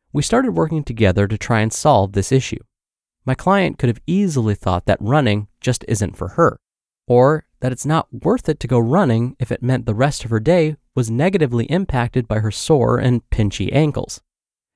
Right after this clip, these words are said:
Instead, we took the primary issue of how her ankles were feeling and explored some of the basic elements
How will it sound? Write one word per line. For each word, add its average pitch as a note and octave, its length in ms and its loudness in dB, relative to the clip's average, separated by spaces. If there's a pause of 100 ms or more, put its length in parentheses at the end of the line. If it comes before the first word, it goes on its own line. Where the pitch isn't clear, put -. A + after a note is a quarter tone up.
(140)
Instead, D#3+ 480 0 (300)
we G3 120 -2
took - 220 -4
the - 80 -8
primary F3 600 -2
issue G#2+ 320 -2
of G#2 80 -4
how B2+ 180 0
her F3+ 140 2
ankles C3+ 380 -6
were E3 60 -4
feeling G2 500 -4 (280)
and A#2 100 -2
explored E3 500 0
some C#3 180 -2
of A#2 60 -2
the G#2 80 -2
basic - 460 -2
elements C3+ 500 0